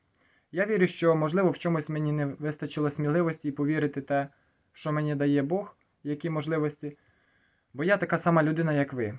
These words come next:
Я нічим не краще за вас і нічим не гірше.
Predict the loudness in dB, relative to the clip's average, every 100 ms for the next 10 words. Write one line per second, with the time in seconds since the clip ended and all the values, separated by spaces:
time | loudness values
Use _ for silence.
0 | -10 -4 -2 -2 -2 -2 -2 0 0 0
1 | -2 -2 0 0 -2 -10 -18 -18 -20 _
2 | _ -6 -4 -2 -4 -4 -2 -2 -2 -4
3 | -4